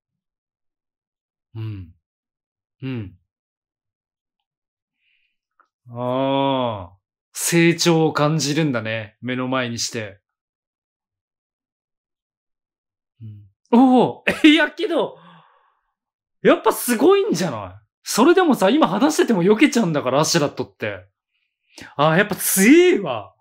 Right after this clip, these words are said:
うん。いや、けど冷や汗かいてんね。<laughs> すげえ一撃。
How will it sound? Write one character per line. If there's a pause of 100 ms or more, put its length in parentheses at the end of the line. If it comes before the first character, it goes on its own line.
(1600)
う
ん。 (420)
い
や、
け
ど
冷
や
汗
か
い
て
ん
ね。 (1600)
<laughs>
す
げ
え
一
撃。